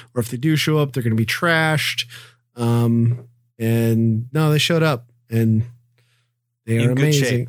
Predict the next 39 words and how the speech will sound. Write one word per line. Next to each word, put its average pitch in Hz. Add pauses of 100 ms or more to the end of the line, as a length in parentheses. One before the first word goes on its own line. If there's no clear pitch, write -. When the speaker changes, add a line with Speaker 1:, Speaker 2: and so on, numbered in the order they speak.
Speaker 1:
Yes, 123
both 135
of 151
them 151
are 151
in 147
good 139
shape. 131
I've 131
only 156
opened 143
one. 123
I'm 123
Speaker 2:
Wow. 123
Speaker 1:
keeping 135
the 127
other 127
one 120
sealed. 117 (840)
And, 120
um, 117 (1200)
yeah, 143 (1700)
really 190
good. 135
Like, 139
they, 156
they 139
really 156
put 147
the 147
work 139
into 156
these 160
and, 131
like, 131
remastered 131
them 135
for 123
vinyl 131